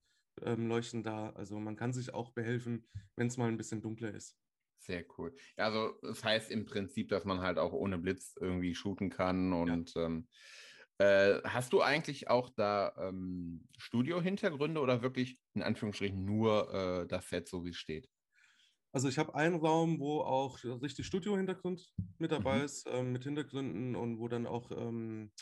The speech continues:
Speaker 1: Studioblitze stehen und das alles. Also
Speaker 2: Ach,
Speaker 1: so
Speaker 2: cool.
Speaker 1: ein richtiger Studiobereich.
Speaker 2: Sehr cool, sehr cool. Kann man ja
Speaker 1: Danke.
Speaker 2: echt alles abdecken bei dir.
Speaker 1: Ja.
Speaker 2: <laughs> Ähm, ja, ich, ich hab ein paar Fragen mitgebracht, die ich denke mal, ähm,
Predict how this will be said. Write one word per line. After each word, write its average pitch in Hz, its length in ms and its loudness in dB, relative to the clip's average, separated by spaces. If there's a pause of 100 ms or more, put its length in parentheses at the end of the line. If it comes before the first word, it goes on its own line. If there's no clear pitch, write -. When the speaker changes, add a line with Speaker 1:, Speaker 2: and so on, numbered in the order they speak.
Speaker 1:
Studioblitze 135 540 -4
stehen 131 200 -2
und 131 80 -2
das 123 160 -2
alles. 117 360 -4 (760)
Also 107 140 -2
Speaker 2:
Ach, 107 60 -4
Speaker 1:
so 107 100 -4
Speaker 2:
cool. 110 80 4
Speaker 1:
ein 113 140 -2
richtiger 110 340 -6
Studiobereich. 104 580 -8 (760)
Speaker 2:
Sehr 123 280 4 (120)
cool, 117 200 2
sehr 95 200 0 (140)
cool. 87 300 0 (600)
Kann 104 100 -4
man 104 100 4
ja 104 60 4
Speaker 1:
Danke. 78 80 2
Speaker 2:
echt - 200 -8
alles 117 220 2
abdecken - 400 0
bei 85 140 0
dir. 87 280 2 (340)
Speaker 1:
Ja. - 300 2
Speaker 2:
<laughs> 185 200 -2 (1080)
Ähm, 123 640 10
ja, 147 360 6
ich, - 240 -4
ich 131 140 -2
hab 240 160 2
ein 233 160 0
paar 196 220 2
Fragen 165 480 2
mitgebracht, 175 880 -2
die 143 320 -8
ich - 160 -8
denke 147 320 2
mal, 139 420 6
ähm, 127 600 6